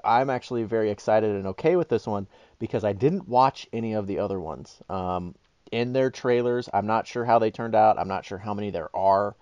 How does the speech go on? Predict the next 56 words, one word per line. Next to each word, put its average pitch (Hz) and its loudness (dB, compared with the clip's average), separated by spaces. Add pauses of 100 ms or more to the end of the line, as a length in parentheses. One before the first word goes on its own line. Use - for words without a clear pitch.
(500)
But 113 -2
in 117 -2
their 113 -2
trailers, 107 0
there 104 0
was 95 -2
nothing 113 0
in 110 -4
there 107 -4
that 101 -2
made 98 -4
me 95 -6
excited 104 0
for 104 -8
the 92 -4
re-, 92 -8
li-, 101 2
live-action 92 -2
remake. 82 -6
I - 0
was 90 -4
like, 82 -8
"I'll 87 -2
just 90 -10
watch 87 -2
the 92 -10
cartoon 90 -8
one 90 -8
I 73 -8
grew 85 -10
up 85 -10
with - -12
as 82 -4
a - -18
kid." 95 -6 (500)
Um, 92 -2 (760)
this 113 -2
is 117 -4
the 113 2
first 110 -2
one 107 -2
where 98 2
I 92 6
was 90 -4
like, 87 -6 (400)
"I 107 4
wanna 107 -2
go 98 -4
see 95 -8
this 90 -8
movie." - -16 (200)
Um, 92 -6
and 101 -6
our 107 0
f-, - -10
and 101 -6